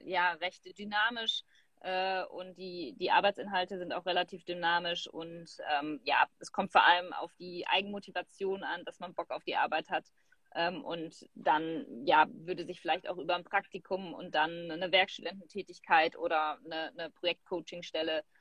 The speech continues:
auch was ergeben. Ähm, da sind wir nicht ausgesch-, das schließen wir nicht aus. Das ist jetzt mit dieser Stellenbeschreibung nicht, ähm,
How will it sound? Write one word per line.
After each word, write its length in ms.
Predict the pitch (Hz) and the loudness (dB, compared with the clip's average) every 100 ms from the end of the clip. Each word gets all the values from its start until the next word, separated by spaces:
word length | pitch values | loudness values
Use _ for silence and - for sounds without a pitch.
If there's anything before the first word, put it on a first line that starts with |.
| _ - | _ 2
auch 200 | 247 233 | 4 4
was 160 | 208 | -2
ergeben. 640 | - 185 185 185 196 190 - | -2 -2 0 0 -2 -12 -12
Ähm, 520 | 135 143 151 151 156 - _ | -8 -8 -6 -6 -8 -10 _
da 160 | 165 170 | 0 0
sind 160 | 170 | -2
wir 60 | 165 | -4
nicht 180 | 156 - | -4 -2
ausgesch-, 480 | 175 - 175 - - - - | -2 -2 -4 -4 -10 -6 -2
das 200 | 175 - | -2 -2
schließen 380 | - 233 226 | 2 4 4
wir 80 | 180 | 2
nicht 180 | 165 - | 2 6
aus. 200 | 156 196 | 8 8
Das 160 | 180 - | 4 -4
ist 100 | 196 | -4
jetzt 180 | 165 | -4
mit 140 | 175 165 | -4 -2
dieser 220 | 160 156 | 0 0
Stellenbeschreibung 840 | - 151 170 175 180 - 165 165 | 2 2 2 2 -2 2 0 0
nicht, 280 | 165 - - | -4 -6 -6
ähm, 420 | - 156 165 165 | -2 -2 -2 -6